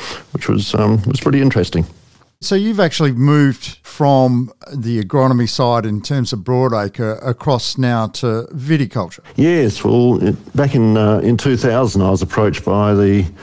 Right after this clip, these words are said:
Speaker 1: Organic Viticulturalists Association. They heard that I was been doing some work in the broadacre sector and thought that, uh, might be useful if they could, um, get me on side to do some work in looking at weed control for organic viticulture.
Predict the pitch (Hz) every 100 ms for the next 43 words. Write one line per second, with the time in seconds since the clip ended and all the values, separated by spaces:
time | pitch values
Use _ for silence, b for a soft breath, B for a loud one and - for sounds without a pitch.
0 | B B B - 95 101 92 98 101 104
1 | 95 - 95 - 92 104 98 107 117 123
2 | 98 90 85 - B B B B B 104
3 | 107 104 98 95 98 - - 101 104 87
4 | 87 92 87 92 71 95 98 101 98 90
5 | 92 202 98 - 101 110 117 104 98 92
6 | - 92 92 - 104 - 101 220 101 -
7 | - 95 107 104 98 98 113 - 104 101
8 | 73 B B B - - 95 - 82 85
9 | 98 95 92 95 95 104 104 110 107 104
10 | 92 - 95 92 95 95 95 - 101 104
11 | 101 101 101 90 - 90 101 92 92 98
12 | - - - - B B B B 110 117
13 | 95 - 90 90 90 90 92 90 92 101
14 | 107 - 113 107 87 85